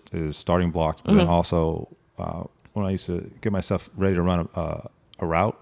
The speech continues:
Speaker 2: Mm-hmm.
Speaker 1: I would dig my foot into the grass and then I'd shift it back.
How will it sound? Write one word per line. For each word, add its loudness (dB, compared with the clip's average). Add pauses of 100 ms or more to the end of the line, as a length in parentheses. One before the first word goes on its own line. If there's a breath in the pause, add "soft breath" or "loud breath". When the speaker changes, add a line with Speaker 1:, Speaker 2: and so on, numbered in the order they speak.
Speaker 2:
Mm-hmm. -2 (640 soft breath)
Speaker 1:
I 0
would 0
dig 2
my 4
foot 0
into -2
the -2
grass 0 (380)
and 0
then 2
I'd -2
shift -2
it -8
back. -6